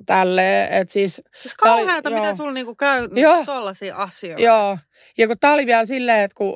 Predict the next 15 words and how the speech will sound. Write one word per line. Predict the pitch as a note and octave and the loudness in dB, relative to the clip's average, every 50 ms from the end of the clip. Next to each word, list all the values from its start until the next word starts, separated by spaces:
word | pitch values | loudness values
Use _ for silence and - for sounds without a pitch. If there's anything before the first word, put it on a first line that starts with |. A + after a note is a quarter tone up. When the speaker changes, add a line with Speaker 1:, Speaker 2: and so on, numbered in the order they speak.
| - G#3+ | -2 0
Speaker 1:
häne-, | G#3+ A3+ A3 G#3+ G#3 - | 0 0 0 0 -2 -2
hänelle | G#3+ A#3 A3 A3 G#3 G3+ G3 | -2 0 0 2 2 2 2
ei | G3 G3+ | 2 2
ollut | G#3+ G#3+ G#3 | 0 -2 -4
mikään | G3+ G3+ F#3+ G3+ F3+ F3 | -4 -4 -2 -2 -2 0
tämmönen | F3 F3+ F3 F3 F3 E3+ F3 F3 F3 E3+ - - - - - - - - _ _ _ | -2 -4 -2 -2 -2 0 0 0 -2 -4 -10 -14 -20 -20 -20 -20 -20 -20 _ _ _
odotettavissa | A3 G#3+ A3 A3+ A3 F#3 - F3 - _ - F3+ E3 E3 D#3+ - - F#3 F3 | 2 4 4 4 2 2 -2 -4 -4 _ -2 -2 0 0 -2 0 2 2 2
oleva | F3 F3+ F3+ F3 E3+ E3+ | 4 2 2 2 2 2
luonnollinen | F3 G3+ G#3+ G#3+ G3+ F#3 F#3 F3 F3 E3+ E3+ E3+ D#3+ | 2 2 2 2 2 2 0 0 0 0 -2 -2 -4
kuolema, | - G3 F3+ F3+ F3 F3+ F3 F3 E3+ F3 | -2 0 2 2 2 2 0 0 0 0
eikä | F#3+ F#3+ F3+ F#3+ | 0 0 0 0
hän | F#3+ A3 A3 G#3 | 0 0 0 0
ollut | G3 F#3 F3 F3 | -2 -2 -2 -4
mitenkään | F3 F3+ F3+ F3+ F3 F#3+ F#3 F#3 F#3 | -2 -2 -2 0 2 2 2 2 2
vanha. | C4 C4 A3 G#3 F#3 F3 E3 F3 E3+ E3+ | 2 2 2 0 -4 -2 0 0 0 0